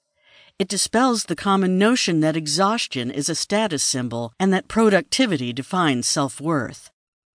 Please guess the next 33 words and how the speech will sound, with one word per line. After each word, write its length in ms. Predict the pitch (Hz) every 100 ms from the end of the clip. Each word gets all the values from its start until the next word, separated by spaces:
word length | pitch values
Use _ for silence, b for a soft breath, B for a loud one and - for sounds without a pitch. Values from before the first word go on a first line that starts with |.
| _ _ _
The 160 | 180 -
eighth 300 | 180 - -
guidepost 600 | 131 123 - 123 - -
seeks 360 | - 220 -
to 100 | -
let 220 | 202 202
go 140 | 180 180
of 120 | 165
anxiety 800 | 170 175 196 190 190 185 180 180 -
and 200 | 156 151
welcome 320 | 160 143 147
calmness. 800 | 139 160 151 123 113 113 - - - _ _ _
It 100 | 180
shares 320 | - 196 202 202
stories 500 | - 196 180 135 147
of 100 | 156
how 180 | 160
worrying 640 | 160 180 226 226 208 196 208 -
always 460 | 170 170 175 175
leads 320 | 139 131 120 -
to 100 | 143
nowhere. 760 | 143 135 110 117 107 107 117 _ _ _ _ _ _ _ _ _ _
The 80 | -
ninth 320 | 175 208 226
guidepost 640 | - 143 123 - 135 151 -
paints 300 | 202 208 214
a 40 |
picture 400 | 233 247 - 139
of 160 | 110 160
what 160 | 170
meaningful 600 | 143 170 196 175 143 139
work 360 | 131 185 131 -
means, 680 | 139 160 120 - - -